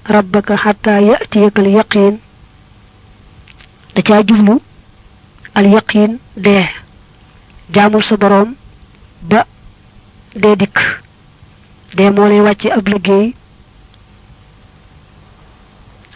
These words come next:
waaye Ñoom dañuy jàpp ne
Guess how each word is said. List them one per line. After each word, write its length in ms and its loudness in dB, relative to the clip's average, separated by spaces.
waaye 420 2
Ñoom 140 2
dañuy 260 2
jàpp 240 0
ne 80 -2